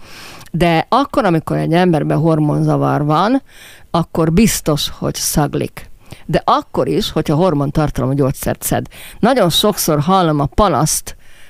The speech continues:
hölgyektől, hogy, ö, hogy borzasztó szagosat izzadnak, és nem tudják, hogy miért, miközben előtte soha nem izzadtak szagosat, agyon vizsgáljuk őket, és kiderült, hogy mondjuk elkezdtek fogamzásgátlót szedni.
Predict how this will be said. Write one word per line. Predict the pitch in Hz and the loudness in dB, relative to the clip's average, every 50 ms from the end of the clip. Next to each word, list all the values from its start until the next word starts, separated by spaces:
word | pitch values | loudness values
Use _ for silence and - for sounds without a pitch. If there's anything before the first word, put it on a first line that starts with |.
| - - | -4 2
hölgyektől, | 214 214 202 170 156 143 135 - - - 147 143 131 - 226 233 - - - - - - - - - - - - - - - - - - - - | 4 4 4 4 4 0 -2 -4 -8 -6 -4 0 2 2 2 2 0 -4 -12 -20 -20 -20 -20 -20 -20 -20 -20 -20 -20 -20 -20 -20 -16 -10 -8 0
hogy, | - 175 165 165 170 165 165 | 2 2 4 4 4 4 6
ö, | 165 165 165 170 165 170 170 - - - - - - - - - - - - - | 6 6 6 6 6 4 2 0 -4 -12 -20 -20 -20 -20 -20 -20 -20 -20 -14 -2
hogy | - 185 185 | 0 0 2
borzasztó | 190 226 220 175 156 151 - - 160 | 4 4 4 4 2 0 0 -2 -4
szagosat | 147 - 165 156 135 147 131 - - 147 - - | -2 -2 -2 -2 0 -2 -2 -2 -2 -4 -2 -2
izzadnak, | 156 151 139 139 151 151 160 180 175 - | -2 -2 0 0 0 0 0 -2 0 0
és | 151 143 | -2 -2
nem | - 185 180 160 | 0 2 2 2
tudják, | - 151 143 143 143 - - | 2 2 2 0 0 -2 0
hogy | 143 143 | 0 2
miért, | 147 147 151 147 127 104 123 139 165 190 - - | 4 4 4 2 2 0 0 0 0 -2 -4 -2
miközben | 156 170 156 - - 170 143 143 156 - - | 0 0 0 2 0 0 0 2 0 0 2
előtte | 190 175 147 156 - - - | 4 4 4 2 2 0 0
soha | - - 180 156 147 | 2 2 2 2 2
nem | 139 131 127 | 0 0 0
izzadtak | 139 143 156 143 139 - - 127 | -2 -2 -2 -2 -4 -4 -6 -8
szagosat, | - - 170 180 180 214 202 - - 202 - | -4 -2 -2 0 2 0 0 2 0 -2 -2
agyon | - 170 202 170 151 156 | 0 0 0 2 2 2
vizsgáljuk | 156 160 156 160 151 143 139 | 2 2 2 2 2 2 0
őket, | 170 165 - 180 - | -2 -2 -2 0 0
és | 165 156 - | 0 -2 0
kiderült, | - 170 147 147 147 151 147 | 0 0 2 2 2 2 2
hogy | - 147 | 2 0
mondjuk | 143 143 147 - 147 143 | 2 2 0 0 0 -2
elkezdtek | 135 - - - - 151 - | -2 -2 -6 -6 -6 -6 -4
fogamzásgátlót | - 143 - - 143 - 135 123 131 131 - - - - - 131 - | -4 -4 -4 -2 -2 0 -2 -2 -2 -4 -4 -6 -6 -6 -6 -6 -6
szedni. | - - 117 113 123 104 143 - | -6 -6 -6 -6 -6 -8 -8 -10